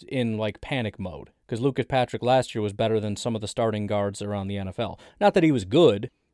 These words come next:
but just that there's some really horrible <laughs> guards in the N F L right now. So that's sort of where I'm at as far as the different variables that are in here. And, and Lucas Patrick could possibly be cut, but I don't think he will be.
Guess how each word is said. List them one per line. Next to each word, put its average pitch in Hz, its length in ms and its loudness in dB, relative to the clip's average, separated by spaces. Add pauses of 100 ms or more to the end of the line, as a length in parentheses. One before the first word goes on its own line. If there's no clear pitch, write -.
(140)
but 139 100 0
just 131 160 -2
that 135 140 2
there's 131 140 0
some 110 300 -2
really 123 300 2
horrible 104 460 0
<laughs> - 320 -6
guards 143 240 -2
in 104 160 -2
the 135 120 -4
N 117 120 -6
F - 160 -8
L 117 200 -4
right 87 240 -8
now. 58 260 -18 (500)
So 107 280 -4
that's 123 320 -4
sort 151 460 2
of 123 240 -2 (760)
where 131 320 4
I'm 120 140 2
at 117 220 2
as 107 100 -6
far 110 300 0
as 101 180 -4
the 107 100 -2
different 110 440 -4
variables 104 1000 -4 (480)
that 117 200 0
are 107 100 2
in 104 140 0
here. 92 180 -8
And, 110 160 -6
and 120 160 -4
Lucas 139 240 0
Patrick 127 360 0
could 160 200 -2
possibly 135 480 -4
be 135 140 -4
cut, 143 320 -2
but 123 100 0
I 139 60 0
don't 143 160 -2
think 117 160 -6
he 113 100 -8
will 107 240 2
be. 127 260 -4